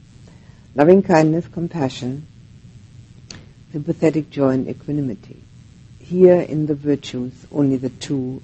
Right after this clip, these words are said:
of loving kindness and equanimity are mentioned. Equanimity is the crown jewel,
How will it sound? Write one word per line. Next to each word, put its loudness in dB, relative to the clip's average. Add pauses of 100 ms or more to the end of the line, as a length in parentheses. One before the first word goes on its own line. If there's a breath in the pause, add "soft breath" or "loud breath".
of -20
loving -4
kindness -8
and -6
equanimity -10
are -10
mentioned. -12 (1080 soft breath)
Equanimity 6 (1300)
is 2
the 2
crown -2
jewel, -6